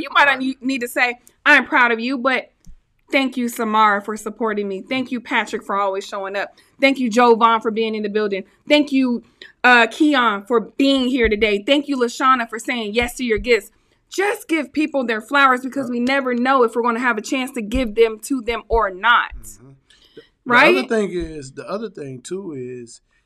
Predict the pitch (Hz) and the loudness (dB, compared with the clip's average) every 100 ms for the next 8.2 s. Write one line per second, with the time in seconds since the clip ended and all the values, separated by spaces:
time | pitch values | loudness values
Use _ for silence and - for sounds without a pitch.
0 | _ _ _ 139 131 139 127 - _ 135 | _ _ _ -12 -8 -8 -8 -14 _ -14
1 | 170 160 135 135 135 123 127 117 117 104 | -10 -8 -8 -10 -12 -12 -14 -14 -16 -16
2 | - 160 147 117 110 120 131 113 _ _ | -14 -14 -14 -18 -18 -16 -14 -14 _ _
3 | 127 131 - 247 285 220 185 160 143 160 | -14 -14 -2 2 4 2 0 0 -2 -6
4 | 143 139 147 196 160 127 214 208 143 139 | -6 -6 -6 -4 -4 -4 -4 -2 -4 -6
5 | _ _ _ _ _ _ - 226 285 190 | _ _ _ _ _ _ -2 -2 0 -6
6 | 160 151 151 143 127 117 - - 240 190 | -6 -8 -8 -8 -10 -14 -14 -8 -6 -6
7 | - 127 117 - - _ _ - 202 233 | -10 -14 -14 -20 -20 _ _ -4 -4 -2
8 | 269 | -4